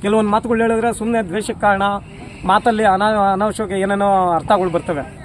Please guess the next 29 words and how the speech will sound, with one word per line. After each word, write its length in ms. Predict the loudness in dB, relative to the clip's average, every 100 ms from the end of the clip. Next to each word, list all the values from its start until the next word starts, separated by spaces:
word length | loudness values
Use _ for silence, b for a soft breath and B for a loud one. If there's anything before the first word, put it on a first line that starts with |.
| -18 -18 -18 -18 -8
ನನಗ್ 240 | 0 2 4
ಗೊತ್ತಿದ್ದಂಗೆ 640 | 2 2 0 0 0 -2
ಇವತ್ತು 280 | -2 -4 -2
ನಮ್ 180 | -4 -2
ಬೇಬಿ 240 | -2 -2
ಜಾತ್ರೆ 600 | -2 -2 -4 -6 -8 -16 -18 -10
ನೋಡಿ, 140 | -6 -4
ಎಲ್ರು 340 | -2 -2 -2
ನೋಡಿ, 320 | -4 -6 -2
ಒಂದೊಂದು 360 | -2 -2 -2 -2
ತಾಲೂಕಿಂದ 420 | 0 -2 -2 -2
ಒಬ್ರು 240 | 0 0
ಬರೋರು, 300 | -2 -2 0
ಇವ್ರು 200 | 0 0
ಚನ್ನಪಟ್ಟಣ 320 | -2 -2 -2 -4
ತಾಲೂಕವರು, 440 | -4 -4 -2 0
ಇವ್ರು 180 | -2 -2
ಮೈಸೂರು 260 | -4 -4
ಜಿಲ್ಲೆ 160 | -4 -4
ಮಹಾರಾಜರು 760 | -4 -2 2 2 2 2 0 -4
ಸಂಸ್ಥಾನದವರು, 680 | -8 -4 -4 -4 -4 -6 -8 -12 -12 -14 -4
ನೋಡಿ 140 | 2
ಅವರು 420 | 4 4 4 4 2
ಶ್ರೀರಂಗಪಟ್ಟಣದವರು, 760 | 2 2 0 0 0 2 2
ಅವ್ರು 260 | 2 0 0
ಚನ್ನಪಟ್ಟಣದವರು, 580 | -2 0 -2 0 0 2
ಅವ್ರು 180 | 0 0
ಬನ್ನೂರು 360 | 0 2 2
ಹೋಬಳಿಯವರು 580 | 2 2 2 2 -2 -4